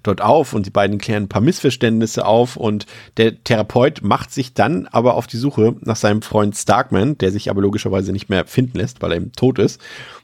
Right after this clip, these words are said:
Und, äh, fährt dann auch zur Polizei und erklärt das Ganze dort. Und dort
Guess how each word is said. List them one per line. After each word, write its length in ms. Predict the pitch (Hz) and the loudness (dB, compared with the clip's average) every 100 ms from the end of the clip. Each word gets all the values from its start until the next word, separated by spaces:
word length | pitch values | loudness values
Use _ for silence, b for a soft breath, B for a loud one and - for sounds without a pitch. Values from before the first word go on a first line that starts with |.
| - | -2
Und, 260 | 110 107 | 0 0
äh, 240 | 113 107 98 | 2 0 0
fährt 200 | - 110 | 0 0
dann 100 | 107 | 0
auch 80 | 101 | -2
zur 180 | 113 | -6
Polizei 560 | - 98 - 151 156 147 | -4 -4 0 2 4 2
und 160 | 120 107 | 0 -6
erklärt 300 | 104 131 135 | -2 0 0
das 100 | 123 | -2
Ganze 300 | 123 120 123 | -4 -4 -2
dort. 400 | 123 123 127 - | 2 4 2 -2
Und 240 | 107 101 - | -6 -4 2
dort 360 | 98 117 131 | 4 4 2